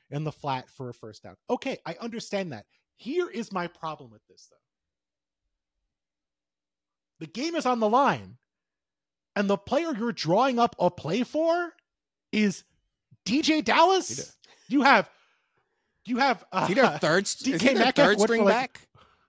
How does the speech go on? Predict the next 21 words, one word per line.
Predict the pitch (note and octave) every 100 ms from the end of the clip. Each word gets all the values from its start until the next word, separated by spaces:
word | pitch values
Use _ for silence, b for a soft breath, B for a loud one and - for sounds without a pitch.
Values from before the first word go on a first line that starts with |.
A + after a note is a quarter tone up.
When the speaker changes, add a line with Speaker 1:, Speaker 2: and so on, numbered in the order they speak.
| _ b b b b _ _
Speaker 1:
he | - G#3+
is | B3+
their | A#3
third | A3 A3+ A#3+
string | B3+ A3+
back. | G#3+ -
He |
was | F#3+ -
playing | G3+ G#3 G#3
because | F#3+ F#3+ -
Kenneth | F3+ G3+ F3
Walker | F#3 G3 G3
and | E3+ E3+
Zach | D3+ F#3 -
Charbonnet | F#3+ F3+ F#3+ F#3 F#3
were | C#3 -
both | - F#3 - _
injured | F#3 G3+ F3+ G3 F#3 b b b b
in | G3+
this | G3 G3+ -
game. | G#3 A3+